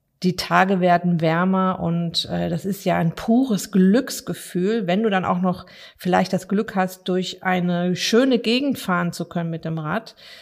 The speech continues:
So aufgetankt mit Licht und Bewegung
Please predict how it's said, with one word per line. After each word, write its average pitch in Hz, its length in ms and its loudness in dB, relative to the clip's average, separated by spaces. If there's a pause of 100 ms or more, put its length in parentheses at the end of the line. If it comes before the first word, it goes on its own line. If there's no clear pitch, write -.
(180)
So 214 800 6
aufgetankt 220 1040 0
mit 196 220 -2
Licht 226 800 2
und 190 500 -2
Bewegung 196 960 -2